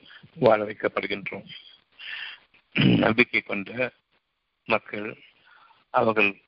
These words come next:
அந்த நம்பிக்கையில் உண்மையாளர்களாக இருப்பார்களானால் இறைவனை உணர வேண்டும். வானங்களையும் பூமியையும் அவர்கள் அறிய வேண்டும். இவற்றை நான் படைக்கவில்லை என்பதை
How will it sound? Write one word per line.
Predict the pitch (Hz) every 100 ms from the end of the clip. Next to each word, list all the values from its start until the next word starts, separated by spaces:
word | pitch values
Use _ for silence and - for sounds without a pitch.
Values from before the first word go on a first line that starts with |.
| _ -
அந்த | 117 107
நம்பிக்கையில் | 101 101 110 - 110 104 95
உண்மையாளர்களாக | 104 107 113 107 104 104 101 98 95
இருப்பார்களானால் | - 98 92 92 95 101 127 135 _ _ _ _ 113
இறைவனை | 104 101 98 95
உணர | 92 92 92
வேண்டும். | 92 98 - - - _ _ _ _ _ _ _ - - - - - - _ _ _
வானங்களையும் | 110 107 104 101 101 98 95
பூமியையும் | 101 95 95 90
அவர்கள் | 92 92 92
அறிய | 90 95 92
வேண்டும். | 90 - 95 - _ _ _ _ _ _ _ _ _ _ _ _ _ _ _ _ -
இவற்றை | 107 107 - 104
நான் | 98 101 123 120
படைக்கவில்லை | 110 123 - 127 127 131 131 -
என்பதை | - 107 98 92